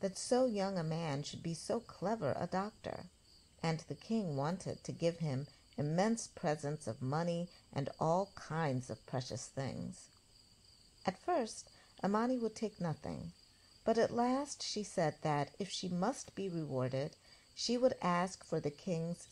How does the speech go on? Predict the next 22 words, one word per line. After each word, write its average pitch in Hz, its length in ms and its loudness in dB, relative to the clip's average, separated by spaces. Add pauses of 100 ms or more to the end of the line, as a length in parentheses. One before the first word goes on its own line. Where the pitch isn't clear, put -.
signet 214 460 0
ring 80 380 -2 (340)
and 175 160 2
his 180 180 -2
handkerchief. - 640 -4 (640)
So, 185 560 2 (240)
as 180 160 2
she 214 160 -2
would 180 180 -2
take 180 240 0
nothing 196 400 0
more, 156 400 0 (540)
the 185 80 2
king 233 320 4
gave 202 300 2
her 190 200 0
his 208 180 -4
signet 151 480 -2
ring 139 360 -2 (280)
and 175 200 2
his 196 160 -6
handkerchief, 143 640 -4